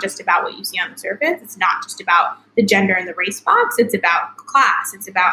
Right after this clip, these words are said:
how they were educated. It's about where they're from, where their networks are. Like, potentially, does that differentiate your pipeline? Because, you know, this woman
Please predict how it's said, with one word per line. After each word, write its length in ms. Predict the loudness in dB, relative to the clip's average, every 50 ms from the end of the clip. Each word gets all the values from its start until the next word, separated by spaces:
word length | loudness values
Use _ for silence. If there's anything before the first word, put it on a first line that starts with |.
| 0 0
how 160 | -2 -2 0
they 120 | 0 -2 -2
were 80 | 0
educated. 560 | 2 0 0 0 0 -2 -4 -4 -4 -6 -8
It's 160 | -10 -14 -14 -6
about 240 | 0 2 2 2 0 -2 -6 -14 _ _
where 160 | 2 4 4
they're 220 | 4 4 2 2
from, 400 | 4 4 6 6 4 2 0 -4 -8 -6
where 160 | -4 -2 0
their 140 | 2 2 4
networks 520 | 4 4 4 4 4 2 2 2 0 -2 0
are. 300 | 2 2 2 2 0 -2
Like, 160 | -4 -6 -8 _ _ _ -4
potentially, 400 | -2 0 2 0 2 2 2 2
does 100 | 2 2
that 160 | 2 2 0
differentiate 560 | 0 -4 -4 -2 -2 0 2 2 2 2 2 2
your 140 | 2 0
pipeline? 600 | 2 2 0 0 2 2 2 2 2 2 0 -4 -10 _ _ _ _ _ _ -4
Because, 320 | 0 2 2 2 2 0
you 120 | 0 2
know, 120 | 2 2 2 2
this 200 | 0 0 0 0
woman 680 | 2 4 4 4 2 0 -2 -4 -4 -4 -6 -6